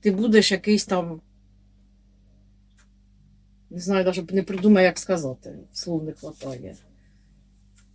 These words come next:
Такі діла, так що шок в шокі буде. Впереді нас жде шок. Шок дуже серйозний. І шок уже від самих українців. То був у нас шок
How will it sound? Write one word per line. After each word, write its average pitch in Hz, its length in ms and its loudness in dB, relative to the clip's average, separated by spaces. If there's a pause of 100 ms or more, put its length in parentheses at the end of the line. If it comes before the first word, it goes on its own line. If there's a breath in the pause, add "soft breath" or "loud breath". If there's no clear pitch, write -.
(760)
Такі 277 280 -4
діла, 202 380 2
так 233 240 -10
що 240 120 -6
шок 277 240 -2
в - 40 -14
шокі 190 340 0
буде. 139 420 -10 (400 soft breath)
Впереді 247 460 4
нас 247 180 10
жде 202 200 2
шок. - 420 -8 (1300)
Шок 262 300 2
дуже 233 240 4
серйозний. 175 760 -4 (1400)
І 185 100 -4
шок 254 280 2
уже 214 200 6
від 208 160 0
самих 226 300 2
українців. 196 680 -2
То 233 140 0
був 220 200 2
у 220 40 8
нас 208 200 8
шок - 400 -4